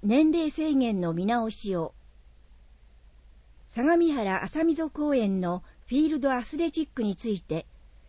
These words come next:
年齢で一律に利用を制限することに疑問を感じる。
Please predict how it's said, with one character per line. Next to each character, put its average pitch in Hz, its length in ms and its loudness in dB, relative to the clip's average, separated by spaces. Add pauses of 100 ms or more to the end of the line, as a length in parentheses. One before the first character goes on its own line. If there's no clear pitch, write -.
(340)
年 277 300 6
齢 254 220 4
で 220 220 2 (240)
一 294 220 -4
律 302 280 0
に 262 280 4
利 214 140 0
用 311 180 2
を 302 80 -2
制 311 220 0
限 302 260 4
す 233 120 -6
る 233 120 -4
こ 240 120 0
と 226 120 0
に 180 280 -2
疑 196 140 -2
問 269 300 6
を 247 80 2
感 196 280 -4
じ 170 120 -6
る。 156 140 -8